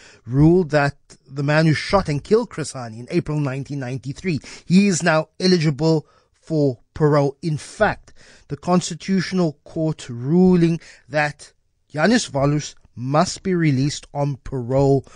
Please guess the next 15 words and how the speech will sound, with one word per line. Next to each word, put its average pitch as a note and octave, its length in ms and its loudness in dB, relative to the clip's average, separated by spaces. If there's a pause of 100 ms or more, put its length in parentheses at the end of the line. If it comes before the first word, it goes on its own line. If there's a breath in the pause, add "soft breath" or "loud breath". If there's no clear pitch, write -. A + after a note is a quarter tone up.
(320 loud breath)
within F3 640 0
the C#3 180 -4
next C3+ 680 -6 (380)
ten D#3 580 -2
days. A#2+ 320 -6
The - 60 -12
Constitutional - 1040 -4
Court - 340 -10 (320 loud breath)
said D3+ 360 -4
that C#3 260 0
the C#3+ 100 0
rejection C#3 800 -2
of - 260 -12
previous B3 640 -2
applications B2+ 920 -12